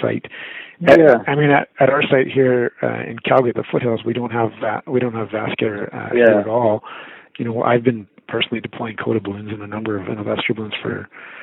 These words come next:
Speaker 1: um, ten years probably. Um, eh, you know, sometimes very well and indicated, and maybe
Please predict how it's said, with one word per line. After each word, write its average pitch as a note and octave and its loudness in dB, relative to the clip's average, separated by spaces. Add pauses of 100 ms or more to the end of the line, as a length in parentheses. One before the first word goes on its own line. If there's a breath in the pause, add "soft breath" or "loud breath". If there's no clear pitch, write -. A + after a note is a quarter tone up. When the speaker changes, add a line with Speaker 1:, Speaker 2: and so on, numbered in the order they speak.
(400 loud breath)
Speaker 1:
um, G#2 -8
ten A#2 -4
years A2+ -6
probably. G#2+ -6
Um, G2+ -14 (500)
eh, D#2+ -6
you C3 -8
know, G#2 -8
sometimes A#2 -4
very G#2+ -4
well A2 2
and G#2 -6
indicated, A#2 -4
and A2+ -10
maybe C3+ -2